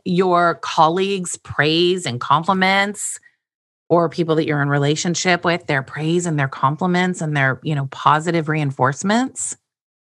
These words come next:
Or maybe you're constantly doubting yourself.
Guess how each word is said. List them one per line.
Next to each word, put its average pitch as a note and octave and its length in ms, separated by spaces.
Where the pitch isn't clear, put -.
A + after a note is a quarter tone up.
Or A3+ 140
maybe A3+ 680
you're F#3+ 180
constantly G3+ 600
doubting F3 320
yourself. D#3+ 720